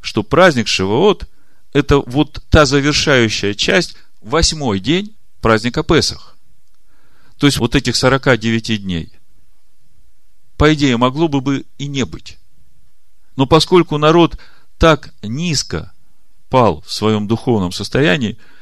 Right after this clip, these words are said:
его нужно было, ну, постепенно поднимать на вот это состояние способности принять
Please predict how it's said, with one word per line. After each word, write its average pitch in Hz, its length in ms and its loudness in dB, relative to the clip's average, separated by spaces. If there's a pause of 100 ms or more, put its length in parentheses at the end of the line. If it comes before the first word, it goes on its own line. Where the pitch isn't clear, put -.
(140)
его 127 220 2
нужно 127 280 0
было, 113 380 2 (360)
ну, 143 120 -2
постепенно 120 800 2
поднимать 113 520 0 (460)
на 113 140 0
вот 120 180 0
это 110 160 0
состояние 120 560 0
способности 113 1040 -4 (440)
принять 135 500 0